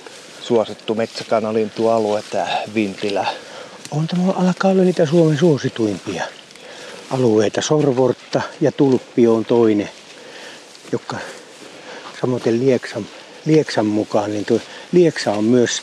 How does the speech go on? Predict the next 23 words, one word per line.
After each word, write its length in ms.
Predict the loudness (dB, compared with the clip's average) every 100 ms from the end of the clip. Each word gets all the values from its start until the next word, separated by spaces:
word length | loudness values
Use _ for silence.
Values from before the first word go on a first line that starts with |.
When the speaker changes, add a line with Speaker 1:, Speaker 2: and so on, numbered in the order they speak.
| 0
Speaker 2:
sit 140 | 0 -2 -16 0
oikein 420 | 2 2 0 -2 -6 -18 -20 -20 -16
haluttu 440 | -4 0 0 -2 -6
paikka, 300 | -4 -4 -2
mutta 200 | -2 -2
siinä 240 | 0 2 2
on 80 | 2
se 120 | 2
susivaara. 720 | 2 4 2 2 0 0 -4 -6 -14 -6 0
Speaker 1:
Joo. 240 | 0 0 -4 -8 -14 -8
Speaker 2:
Ja 160 | -4 -4 -6 -10 -10 -12 -14 -18 -18 -8 0
poronhoitoalueessa 1000 | 2 4 4 2 -2 2 2 2 -2 -4
on 100 | 0
se 160 | -2 0
etu, 280 | -2 0 -2 -2 -18 -20 -14 -12 -12 -14 -6 -6
että 400 | -4 -4 -4 -4 -8 -12 -10
täällä 280 | -2 2 2
harvemmin, 640 | 2 2 2 2 0 -4 -8 -14 -20 -20 -20 -20 -20 -6
erittäin 520 | 0 2 0 0 0 0
harvoin 600 | -2 -4 -2 -4 0 0
jää 300 | 2 0 -4 -12 -12 0
koira 340 | 2 4 2
sujehampaisiin, 1000 | 4 4 4 0 -6 -8 -8 -6 -6